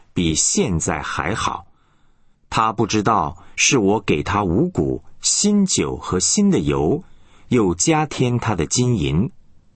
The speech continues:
他们却用来供奉巴力。因此，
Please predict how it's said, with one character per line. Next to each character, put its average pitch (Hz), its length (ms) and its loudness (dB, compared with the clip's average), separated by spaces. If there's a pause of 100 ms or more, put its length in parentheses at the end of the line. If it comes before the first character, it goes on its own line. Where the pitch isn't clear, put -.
(200)
他 110 140 -2
们 90 380 0
却 98 320 2
用 113 220 0
来 78 280 0
供 107 340 0
奉 73 360 -2
巴 123 240 -2
力。 120 280 -2 (1040)
因 123 200 0
此， 78 380 -4